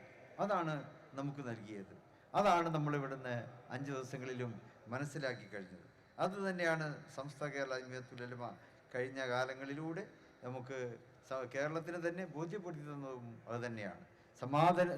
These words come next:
സമാനതകളില്ലാത്ത ഒരു ചരിത്ര പ-, പിറവി, അതാണ്,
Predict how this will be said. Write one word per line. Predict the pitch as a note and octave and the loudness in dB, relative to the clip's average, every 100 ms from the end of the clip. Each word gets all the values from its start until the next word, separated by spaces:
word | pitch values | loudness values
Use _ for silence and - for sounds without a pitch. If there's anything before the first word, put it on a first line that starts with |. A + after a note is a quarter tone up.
| - | 0
സമാനതകളില്ലാത്ത | C3+ D3+ F3 F3+ F3+ F3 E3 D#3 D#3+ D#3 D3+ - - | 2 6 6 4 2 2 2 4 4 4 -4 -6 -12
ഒരു | C3+ B2+ | -8 -4
ചരിത്ര | B2+ - C#3+ B2+ | -4 -4 -6 -2
പ-, | A#2+ A#2 C3 | -4 -4 -6
പിറവി, | B2+ A#2+ A#2 - - - - - - | -6 -6 -10 -16 -20 -20 -20 -20 2
അതാണ്, | F#3 F#3 F3 | 8 8 8